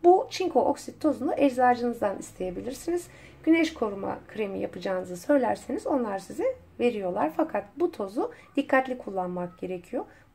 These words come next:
Solumamamız gereken bir toz bu arkadaşlar. Eğer bu tozu kreminize eklerseniz mutlaka ağzınıza maske takmanız gerekiyor.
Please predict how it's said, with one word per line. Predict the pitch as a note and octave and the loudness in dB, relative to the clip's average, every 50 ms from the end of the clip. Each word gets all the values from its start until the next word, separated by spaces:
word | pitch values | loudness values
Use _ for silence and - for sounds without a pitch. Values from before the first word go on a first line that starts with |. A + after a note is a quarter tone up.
| - _ - | -20 _ -18
Solumamamız | - - D#4 D#4+ E4 E4+ D#4 C4 A3 G3 F#3+ F#3+ F3+ F3+ | -4 2 4 6 6 6 4 2 0 -2 -6 -8 -10 -8
gereken | F#3 F#3+ F3+ F3+ F3+ F3+ - F#3 F#3 F#3 | -6 -4 -4 -4 -6 -6 -8 -8 -8 -8
bir | F#3 F3 | -10 -12
toz | - - F#3+ F3+ E3+ E3+ | -10 -10 -8 -8 -8 -4
bu | F3+ F3+ | -2 -2
arkadaşlar. | F3+ F3+ F3+ - F3 F3+ F3+ F3+ F3 - - E4 G#4+ - - - - - - - | -2 -2 -4 -6 -8 -6 -6 -8 -8 -6 -6 -6 -6 -6 -10 -20 -20 -20 -10 -2
Eğer | - A#3+ B3 B3 A3+ - - | 4 4 4 4 4 0 -8
bu | G3+ G#3+ D#4+ E4+ B4 - - - | -2 0 2 2 2 0 -6 -12
tozu | - A3 G3 F3+ F#3 F3 | -8 -8 -8 -8 -8 -10
kreminize | - B3 C4 A#3+ A3 G3 F3+ G3+ A#3 | -2 0 0 0 0 -4 -2 -2 -2
eklerseniz | A#3 - C#4 C4+ B3+ - - - C4+ F#4+ G4 | -2 0 2 4 4 4 4 2 -4 -4 -2
mutlaka | D#4 D#4 D#4 - G3+ - - G3+ | -2 -4 -2 -2 -4 -2 0 0
ağzınıza | G3 - A3 A3+ A3 G#3 G#3+ A3 B3 E4+ | 2 4 4 4 2 2 -4 -4 -2 0
maske | E4 D#4 C4+ - - - - - | 2 2 0 0 -2 -8 -12 -8
takmanız | - E3+ D3 C#3 F3 E3+ D#3+ D#2+ D2+ - | -6 -6 -6 -6 -6 -6 -6 -6 -8 -8
gerekiyor. | - F2 - - - - - - - | -8 -8 -8 -8 -12 -12 -12 -14 -14